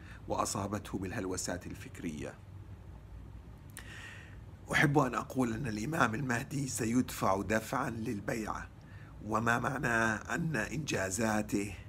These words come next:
وشهرته سوف تصل أصقاع الأرض،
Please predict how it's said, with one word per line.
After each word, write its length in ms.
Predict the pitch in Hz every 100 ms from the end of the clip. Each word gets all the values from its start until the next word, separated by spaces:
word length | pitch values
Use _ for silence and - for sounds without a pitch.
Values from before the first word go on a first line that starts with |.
| - - - - - - - - -
وشهرته 960 | 147 156 147 156 131 147 - - 98 85 - - - - -
سوف 320 | - 120 -
تصل 440 | 131 135 127 170 131
أصقاع 640 | 131 143 - 135 131 117
الأرض، 560 | 120 - 135 98 -